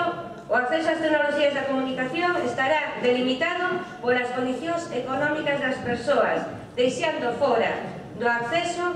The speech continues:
as mesmas a poboación máis desfavorecida, afonando, polo tanto,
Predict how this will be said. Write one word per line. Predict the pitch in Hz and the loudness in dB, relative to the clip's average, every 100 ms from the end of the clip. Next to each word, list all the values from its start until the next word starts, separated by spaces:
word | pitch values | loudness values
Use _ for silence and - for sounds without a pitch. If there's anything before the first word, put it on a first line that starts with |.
| 349 - - - - | -6 -12 -16 -8 -2
as | 226 294 | 0 2
mesmas | 311 320 330 277 | 2 2 0 0
a | 226 226 | 0 0
poboación | 254 254 254 320 330 302 | 0 2 0 0 0 0
máis | 302 302 | 0 -2
desfavorecida, | 294 285 277 262 269 240 196 - | -2 0 2 0 -2 -2 0 0
afonando, | 233 233 254 247 285 247 214 214 | 0 -2 0 0 2 2 0 0
polo | 214 220 | 0 2
tanto, | 277 277 285 285 285 | 0 2 2 2 0